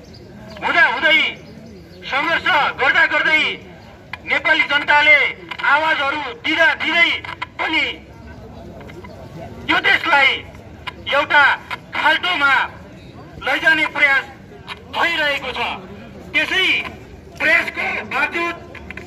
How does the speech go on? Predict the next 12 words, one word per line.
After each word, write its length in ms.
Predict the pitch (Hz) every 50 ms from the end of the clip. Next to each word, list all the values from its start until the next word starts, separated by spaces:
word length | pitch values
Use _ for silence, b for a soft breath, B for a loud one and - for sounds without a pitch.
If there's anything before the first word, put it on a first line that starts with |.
| - - -
तपाईँ 260 | 320 311 302 - 302
हामी 260 | 285 294 302 320 320 311 - - 190 - - - 175 196 202 - 254
आज 120 | 277 294 311 285 277 269
यो 140 | 285 285 277 254 - - - - - - -
सानो 300 | - 302 320 320 311 294 269 - - - - - - - - - 214 226 - 202 214 294
जनसभामा 600 | 302 320 320 - - 302 285 294 285 277 277 269 269 311 311 - - - - - - - - - - - - - - - - - -
भेला 220 | 233 285 302 294 262 262
भएका 280 | 269 277 277 277 269 247 247
छौँ। 140 | 254 - - - - - - - - - - - - - - - - - - - - - - - - - - - - - - - - - - - - - - - - - - - - - - - - 190 - - - - - - - - -
र 40 | - 349 311 262 226 226 - - -
यो 100 | 247 294 320 311 311
जनसभा 480 | 339 370 330 302 302 311 302 349 311